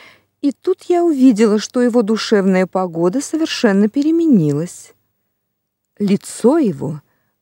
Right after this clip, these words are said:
приняло сухое, безжизненное выражение. Именно такое выражение лица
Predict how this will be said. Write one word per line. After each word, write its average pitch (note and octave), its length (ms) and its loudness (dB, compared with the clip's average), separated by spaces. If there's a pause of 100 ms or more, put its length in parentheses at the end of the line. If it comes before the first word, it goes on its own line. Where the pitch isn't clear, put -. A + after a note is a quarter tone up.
(120)
приняло A#3+ 500 4
сухое, G#3+ 720 0
безжизненное F3+ 920 -2
выражение. D#3 720 -4 (1120)
Именно F3 340 0
такое A3+ 480 -2
выражение C#3 560 0
лица F3+ 460 -2